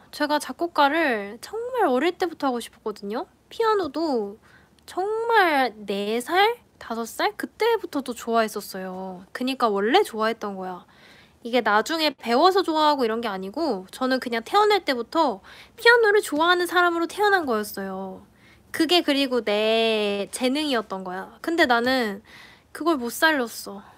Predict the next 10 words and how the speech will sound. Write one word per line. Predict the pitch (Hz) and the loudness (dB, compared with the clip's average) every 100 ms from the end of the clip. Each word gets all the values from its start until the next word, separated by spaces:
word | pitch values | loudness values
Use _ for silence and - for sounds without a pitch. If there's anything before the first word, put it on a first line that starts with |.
| _ | _
그쪽으로 | - 285 - 311 254 | -6 -4 0 0 0
안 | 190 196 | -2 -2
갔어요. | 277 302 - 208 | -2 -2 -6 -10
피아노를 | 202 - 320 311 269 | -8 -4 -2 -2 -4
그만두고 | 254 240 233 - 202 285 359 - - - | -4 -4 -6 -10 -10 -8 -10 -16 -20 -8
공부만 | 269 262 262 254 240 | -4 -2 -2 -2 0
하고 | 302 302 | -2 -2
이랬지. | 285 226 226 - 247 359 _ - - - _ _ _ _ _ _ _ _ _ _ - - | 0 0 -2 -4 -6 -6 _ -16 -14 -14 _ _ _ _ _ _ _ _ _ _ -14 -4
너무 | 240 240 | -2 -2
슬퍼. | 240 330 302 285 254 247 240 | -2 -4 -2 0 2 0 -4